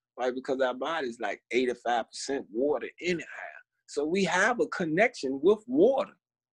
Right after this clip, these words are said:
And so just get in there, just, you know, I find when I just be in the shower, man, it just, um, let the shower just run over me. You know, um, I feel so much at peace, right? And, and like before this, I got in the shower, I took a shower,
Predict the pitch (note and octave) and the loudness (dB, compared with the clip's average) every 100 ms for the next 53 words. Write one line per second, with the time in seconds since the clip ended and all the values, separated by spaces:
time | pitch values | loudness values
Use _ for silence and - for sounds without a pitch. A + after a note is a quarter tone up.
0 | _ _ _ - B2 A#2 D#3 D#3 - F3 | _ _ _ -12 -12 -10 -12 -10 -10 -10
1 | - E3+ F3 E3+ E3 E3 C#3+ - - D#3 | -6 -2 0 0 -2 -2 -6 -12 -6 -4
2 | C#3+ C3+ D3+ E3+ - D#3 D3+ C#3 C#3 C#3 | -2 -2 0 -2 2 4 6 4 0 -2
3 | C#3+ C#3+ C3 - - _ _ A#2 C3 C#3+ | -2 -6 -10 -18 -20 _ _ -4 0 0
4 | B2+ - B2+ C3+ B2 A2+ A#2 A#2 A2+ G#2+ | -2 -8 0 2 2 0 -6 -8 -8 -12
5 | - - _ _ _ - G2 G2 E2+ - | -14 -14 _ _ _ -8 -6 -6 -8 0
6 | B2+ A#2+ - - A#2 A2+ A#2 A2+ A2 G#2+ | 0 0 -6 0 0 2 -4 -6 -8 -4
7 | A#2+ A#2 A2+ A2+ G#2+ A2 G#2+ - _ _ | -4 -2 -4 -6 -6 -6 -8 -12 _ _
8 | - A#2 A#2 G#2 G#2+ G2+ - C3+ D3 - | -6 -2 -2 -4 -6 -8 0 0 0 0
9 | B2 A#2 - B2+ B2+ B2 - A2 - - | 0 0 -2 -2 0 -2 0 -4 -4 -6
10 | D3+ A#2+ G2 - _ _ _ G#2+ F#2+ F#2+ | -4 -4 -8 -18 _ _ _ -8 -8 -8
11 | - B2 A#2+ C3+ D3+ F3 E3 D#3+ - F#3+ | 0 0 4 6 8 6 4 -8 -2 0
12 | G3 F#3 - _ _ _ _ - B2 B2+ | 0 -2 -6 _ _ _ _ -10 -6 -2
13 | C3 C3 C3 - C3 B2+ A#2+ - C#3 A#2+ | 0 -2 -6 -4 -2 -2 -4 -6 -8 -8
14 | - B2+ A#2+ A2+ | -6 -2 0 -2